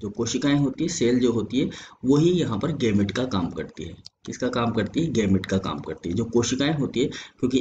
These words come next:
एक कोशिकीय शैवाल बहुत सारे ऐसे हैं जिनकी कोशिकाएं जो होती है वो गैमेट का काम करती है, और ये गैमेट आपस में क्या कर लेते हैं? फ्यूजन कर लेते हैं। आपस में इनका क्या हो जाता है? फ्यूजन हो जाता है, और फ्यूजन से यहाँ पर जो है आपका जाइगोस्पोर या जो, अ, जो है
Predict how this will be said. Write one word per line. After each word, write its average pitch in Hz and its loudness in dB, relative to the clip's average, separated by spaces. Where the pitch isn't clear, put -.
एक 117 -4
कोशिकीय 127 2
शैवाल 120 0
बहुत 104 0
सारे 113 0
ऐसे 104 -2
हैं 131 -2
जिनकी 131 2
कोशिकाएं 135 2
जो 107 0
होती 101 0
है 131 4
वो 131 6
गैमेट 104 4
का 113 0
काम 92 -2
करती 85 -2
है, 160 2
और 160 6
ये 170 6
गैमेट 139 4
आपस 113 -4
में 139 2
क्या 113 -2
कर 104 -4
लेते 101 0
हैं? - -2
फ्यूजन 170 6
कर 85 -2
लेते 69 -10
हैं। 80 -16
आपस 101 -8
में 123 -2
इनका 120 -4
क्या 117 -4
हो 113 0
जाता 117 -2
है? 196 0
फ्यूजन 139 4
हो 131 2
जाता 92 -2
है, 156 -4
और - -8
फ्यूजन 135 0
से 131 2
यहाँ 101 0
पर 139 0
जो 104 0
है 101 2
आपका 131 -2
जाइगोस्पोर 110 0
या 139 4
जो, 127 2
अ, 110 -2
जो 98 0
है 151 2